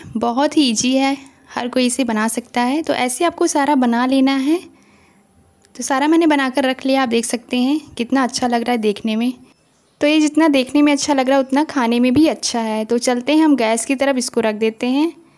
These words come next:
गैस पे मैंने पैन रख दिया है। अब इसमें हम डालेंगे ऑयल। तो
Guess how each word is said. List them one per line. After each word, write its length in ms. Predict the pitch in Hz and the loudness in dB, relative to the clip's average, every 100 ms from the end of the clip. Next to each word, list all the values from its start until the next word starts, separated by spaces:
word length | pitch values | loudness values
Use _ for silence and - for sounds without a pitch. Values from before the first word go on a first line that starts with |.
| _ _ _ _ _ _ - | _ _ _ _ _ _ -8
गैस 340 | - 240 269 | -2 -2 -2
पे 80 | - | -2
मैंने 240 | 349 302 311 | 0 2 2
पैन 300 | 269 247 254 | 0 0 0
रख 140 | 233 | 0
दिया 280 | 226 247 254 | -2 -2 0
है। 260 | 262 294 339 - - _ - | 0 0 -2 -8 -20 _ -8
अब 120 | 240 | -4
इसमें 240 | 262 - 381 | -4 -4 -2
हम 80 | |
डालेंगे 460 | 330 240 226 240 349 - 226 | 0 0 0 0 -2 -4 -6
ऑयल। 360 | 208 196 202 208 - _ _ _ _ _ _ _ _ _ _ _ _ _ - | -4 -4 -6 -10 -18 _ _ _ _ _ _ _ _ _ _ _ _ _ -4
तो 120 | 262 | -4